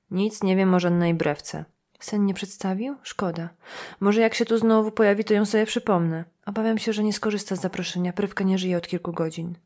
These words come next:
Błysnął żółtymi od papierosów zębami i obejrzał się za siebie po raz kolejny. Żona się spóźnia? Spytała z udawaną troską Julia. Jeśli poszła szukać syna, to raczej go nie znajdzie.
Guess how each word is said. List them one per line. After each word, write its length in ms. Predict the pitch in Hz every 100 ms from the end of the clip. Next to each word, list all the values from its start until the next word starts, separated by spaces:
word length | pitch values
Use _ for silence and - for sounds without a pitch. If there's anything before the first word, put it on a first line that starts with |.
| _ _ - - -
Błysnął 340 | 190 233 302 269
żółtymi 460 | 233 233 226 220
od 80 | 220
papierosów 460 | 214 208 202 202 185
zębami 580 | 180 180 185 151 147 156 _ _ -
i 100 | 175
obejrzał 300 | 170 170 175
się 120 | 180
za 100 | 175
siebie 260 | 170 175 170
po 100 | 170
raz 140 | 170
kolejny. 440 | 170 156 151 156 170 _ _ _ _ -
Żona 240 | 208 202
się 120 | 185 202
spóźnia? 520 | - 196 190 240 262 _ _
Spytała 480 | - - 175 185 156
z 40 |
udawaną 400 | 156 160 160 160
troską 360 | 156 160 - 160
Julia. 320 | 151 151 165 - - - -
Jeśli 180 | 226 247
poszła 240 | 226 226 226
szukać 300 | 226 226 -
syna, 320 | 214 208 214
to 120 | 220
raczej 200 | 202 214
go 100 | 202
nie 120 | 214
znajdzie. 460 | 202 196 185 180